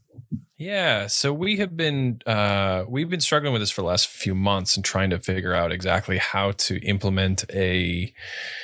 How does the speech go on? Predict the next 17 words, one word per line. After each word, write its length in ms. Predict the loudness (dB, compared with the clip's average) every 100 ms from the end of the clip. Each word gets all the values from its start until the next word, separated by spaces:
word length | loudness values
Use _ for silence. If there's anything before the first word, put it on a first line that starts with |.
| -14 -16 _ -4
uh, 500 | 0 2 0 -2 -2
an 100 | -4
international 560 | -2 0 0 0 -4 -6
block, 420 | 0 0 0 -6 -16 -16 -8
um, 340 | -2 0 2 0
so 140 | 0
that 100 | 0
our 100 | 0
accounts 380 | 0 0 2 2
are 120 | 2
only 160 | 2 0
accessible 880 | 0 0 0 -2 -2 0 -2 -4 -12 -20 _ -6
within 200 | -4 0
the 60 |
United 260 | 2 2 2
States, 500 | 0 -2 2 0 0 -2
but 340 | -2 -2 -2